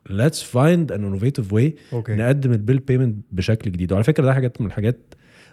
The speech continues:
Speaker 1: اللي أخرت كليفر جدًا إن هي تطلع بالفيتشر دي، إن احنا we wanted to do it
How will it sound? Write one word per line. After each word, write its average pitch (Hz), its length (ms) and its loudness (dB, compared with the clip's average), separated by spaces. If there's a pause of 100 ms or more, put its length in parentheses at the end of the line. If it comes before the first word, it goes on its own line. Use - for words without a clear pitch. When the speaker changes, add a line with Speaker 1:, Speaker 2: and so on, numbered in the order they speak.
Speaker 1:
اللي - 120 -10
أخرت 113 340 -2
كليفر 113 300 -2
جدًا 104 240 -2
إن 95 100 0
هي 104 120 2
تطلع 101 320 -4
بالفيتشر 90 440 -6
دي، 107 280 -4 (120)
إن 113 80 0
احنا 147 420 0
we 113 40 2
wanted 131 420 2
to - 180 -6
do 139 180 2
it - 180 -10